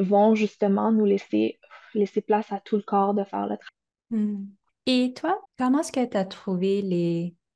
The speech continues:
Speaker 2: c'est sûr que je veux, j'aimerais bien continuer sur le sujet, peut-être regarder les bienfaits, les, l'aspect scientifique, mais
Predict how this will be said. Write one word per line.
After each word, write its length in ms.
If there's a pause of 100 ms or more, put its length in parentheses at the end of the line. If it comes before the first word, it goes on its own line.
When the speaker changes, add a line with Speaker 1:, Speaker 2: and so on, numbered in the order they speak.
(120)
Speaker 2:
c'est 100
sûr 240
que 280 (120)
je 160
veux, 140
j'aimerais 500
bien 300 (100)
continuer 340
sur 300
le 140
sujet, 500
peut-être 320
regarder 460
les 120
bienfaits, 680
les, 240 (160)
l'aspect 320
scientifique, 580
mais 300